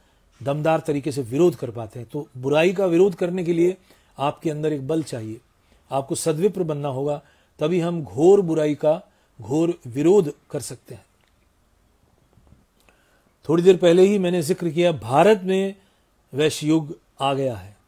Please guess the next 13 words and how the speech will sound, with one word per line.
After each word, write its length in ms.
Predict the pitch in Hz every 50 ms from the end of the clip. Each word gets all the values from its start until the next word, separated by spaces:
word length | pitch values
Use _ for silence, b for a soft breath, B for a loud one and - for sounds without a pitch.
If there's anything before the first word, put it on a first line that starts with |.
| _ _ _ _ _ _ _ _ _ _ _ _ _ _ _ _ _ _ _ _ _ -
भारत 300 | 117 127 143 151 156 156
में 340 | 156 156 160 160 160 160 - 143
मेरी 240 | 139 165 180 196
नज़र 240 | 180 165 139 156 151
में 120 | 147 156 160
लिबरलाइजेशन 720 | 156 170 165 165 170 175 170 160 151 156 143 - 185 180
के 100 | 156 165 131
बाद 340 | 127 143 151 156 151 151 - b b b b b b b -
वैश्य 300 | 135 151 143 - - 156
युग 200 | 151 147 143 156
आया 240 | - 139 147 160 165
है, 120 | 160 180 175
जिसने 460 | 143 156 127 131 185 196 208 214 208